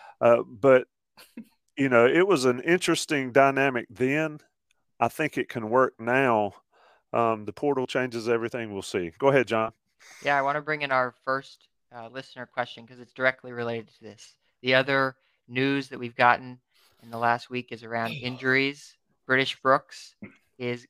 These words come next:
Speaker 2: gone for the season. Mac confirmed it today. So, Ross,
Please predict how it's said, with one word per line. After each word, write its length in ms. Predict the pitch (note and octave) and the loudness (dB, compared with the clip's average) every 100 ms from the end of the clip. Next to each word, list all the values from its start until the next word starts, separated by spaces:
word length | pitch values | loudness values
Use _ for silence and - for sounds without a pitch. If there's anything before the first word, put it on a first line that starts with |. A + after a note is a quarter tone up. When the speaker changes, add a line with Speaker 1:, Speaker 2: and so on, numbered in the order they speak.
| _ | _
Speaker 2:
gone 480 | A#2+ A#2+ C3 C#3 C#3+ _ | 0 2 2 -2 -8 _
for 140 | B2+ | -16
the 100 | A#2+ | -16
season. 560 | - B2+ B2+ B2+ C#3 C#3+ B2+ | -18 -14 -12 -12 -16 -16 -18
Mac 240 | A2+ A2+ | -18 -18
confirmed 540 | _ A2+ - A#2+ A#2 A#2+ | _ -20 -18 -16 -16 -16
it 100 | - - | -18 -20
today. 540 | A2 A2+ A#2 B2 C3 _ _ _ _ | -8 -4 -2 -2 -6 _ _ _ _
So, 600 | - - A#2 A2+ A#2 A#2 - | -12 -2 0 0 -2 -6 -6
Ross, 640 | A#2+ B2 B2+ C3 - _ | 2 6 6 2 -6 _